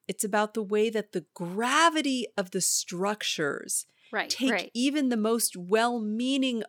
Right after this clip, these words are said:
Speaker 1: of us and pulls us back into these structures that are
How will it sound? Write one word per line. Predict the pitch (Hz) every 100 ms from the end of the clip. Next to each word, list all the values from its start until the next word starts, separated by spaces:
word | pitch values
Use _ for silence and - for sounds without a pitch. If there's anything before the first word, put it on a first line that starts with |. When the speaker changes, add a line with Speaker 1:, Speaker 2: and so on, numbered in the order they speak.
| -
Speaker 1:
of | 202 175 -
us | 147 123 - - - _ _ _ _ -
and | 208 208 _
pulls | - 277 277 262
us | 254 - - -
back | 196 202 214 -
into | 202 - 180
these | 180
structures | - - 180 175 - 180 160
that | 160
are | 151